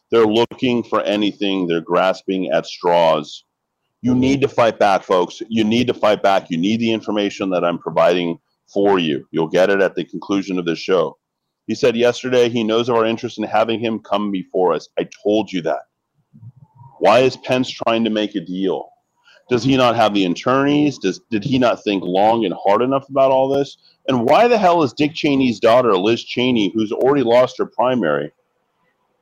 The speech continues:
why is she commenting on the leadership of the Republicans when she wants to be the Republican nominee for president?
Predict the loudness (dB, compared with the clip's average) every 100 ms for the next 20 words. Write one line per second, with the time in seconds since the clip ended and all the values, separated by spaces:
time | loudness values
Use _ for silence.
0 | _ _ _ 0 2 2 -2 -6 0 0
1 | 0 -2 -2 0 0 0 -2 0 0 -2
2 | -6 -8 -4 -2 -2 -2 0 0 -2 -4
3 | -4 -6 -6 -4 -4 -4 -4 -6 -4 -4
4 | -6 -4 -2 -2 -2 -2 -2 -4 -2 0
5 | 0 0 0 -2 -2 0 0 0 -2 -2
6 | -6 -10